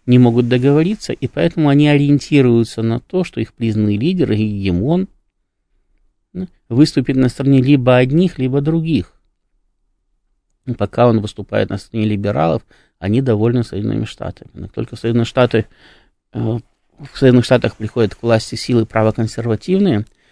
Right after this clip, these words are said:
они сразу начинают вопить о фашизме и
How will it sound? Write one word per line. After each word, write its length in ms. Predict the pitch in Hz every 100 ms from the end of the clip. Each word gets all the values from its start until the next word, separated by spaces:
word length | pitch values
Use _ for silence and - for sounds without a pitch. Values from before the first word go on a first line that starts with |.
| _ _
они 160 | 113 120
сразу 300 | - 131 123
начинают 520 | 117 - 120 117 - -
вопить 440 | 113 113 - 113
о 40 | 110
фашизме 580 | - - 156 175 127 - _ _ _ _ _ _ _ _ _ _ _ _ _ _ _ _
и 500 | - 117 123 123 120